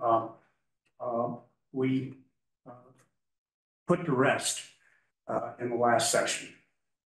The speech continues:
And, and we did so after a considerable period of time, because I think many of us felt that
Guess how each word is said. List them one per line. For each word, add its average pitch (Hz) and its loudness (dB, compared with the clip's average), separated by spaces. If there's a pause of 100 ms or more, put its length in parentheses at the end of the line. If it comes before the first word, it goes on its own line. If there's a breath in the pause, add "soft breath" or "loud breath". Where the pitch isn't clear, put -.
(220)
And, 170 4
and 180 4
we 185 8
did 294 2
so 139 6
after 139 2
a 147 -4
considerable 196 2
period 156 6
of 135 0
time, 113 4
because 139 2
I 147 6
think 254 4
many 160 6
of 120 4
us 110 4
felt 117 4
that 123 2